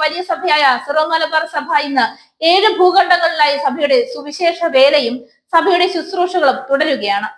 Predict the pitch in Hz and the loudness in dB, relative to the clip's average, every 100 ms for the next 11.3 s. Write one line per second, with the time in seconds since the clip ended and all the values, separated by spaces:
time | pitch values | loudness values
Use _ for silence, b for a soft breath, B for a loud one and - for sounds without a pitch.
0 | 240 226 247 247 254 254 - 302 302 320 | -4 2 4 4 2 -2 -4 -4 -2 -2
1 | 302 285 269 277 311 302 294 294 294 285 | -2 -2 0 0 2 2 2 2 2 0
2 | 277 285 302 - - 285 262 - B B | -2 -4 -8 -10 -12 0 0 0 B B
3 | 320 349 370 359 320 302 - 302 359 392 | 0 4 4 4 2 2 0 -2 0 0
4 | 370 330 320 320 311 - 269 254 226 240 | 0 2 0 -2 -6 0 2 2 0 -4
5 | 285 294 285 285 247 240 233 254 349 - | 0 2 2 0 -8 -8 -6 -6 -8 -14
6 | b b - 269 277 381 269 226 208 202 | b b -2 -2 0 -2 -2 -2 -2 -4
7 | 196 226 - _ _ 269 233 262 262 - | -4 -6 -10 _ _ -2 2 0 0 -6
8 | 294 349 320 330 320 294 262 277 294 277 | -4 0 2 2 2 0 0 0 0 2
9 | 240 233 - _ 247 247 269 311 269 - | 2 0 -8 _ -6 -4 -4 -2 -4 -4
10 | 226 220 - - _ 247 226 262 262 - | -4 -4 -8 -20 _ 0 2 2 0 -2
11 | 190 185 202 | -8 -10 -12